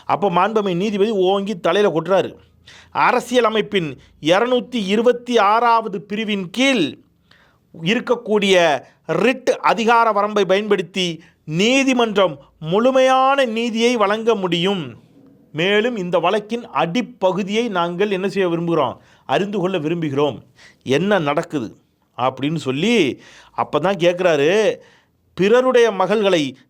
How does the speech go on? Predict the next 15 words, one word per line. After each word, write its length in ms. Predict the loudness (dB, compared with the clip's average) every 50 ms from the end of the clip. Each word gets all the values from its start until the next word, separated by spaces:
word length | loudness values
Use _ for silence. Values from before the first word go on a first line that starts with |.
| _
தலையில் 580 | -2 0 2 2 2 0 0 0 0 0 -2 -2 -4
மொட்டையடித்து 600 | -4 -6 -2 0 2 2 2 2 0 -4 -8 -6
கொண்டு 460 | -4 -2 0 2 2 2 0 -2 -6 -12 _ _
வாழ்க்கையை 600 | -2 0 2 2 2 0 -2 0 2 4 4 4
வந்து 260 | 2 0 -4 -6 -8
சன்னியாசி 480 | -6 -4 -4 -2 0 0 0 0 0 0
வாழ, 380 | 0 2 2 4 4 4 2 2
வாழ 400 | 2 2 2 2 2 0 -2 -4 -8
தூண்டுறவரு 760 | -6 -4 -2 0 0 2 2 2 4 4 4 2 2 0 -4 -10 _ _ _ _ _ _ _ _ _ _ _ _ _ _ _ _ _ _ _ _ _ _ _ _ _ _
தன் 260 | -2 0 0 0 0
மகளுக்கு 580 | -2 -2 0 2 0 0 0 -4 -4 -6 -2 0
ஏன் 200 | 0 0 2 0
வந்து 580 | -2 -2 -2 -2 -2 0 0 0 0 -2 -4 -6
எப்படி 260 | -6 -6 -4 0 0 0
வச்சாரு, 460 | 2 2 2 0 0 -2 -6 -8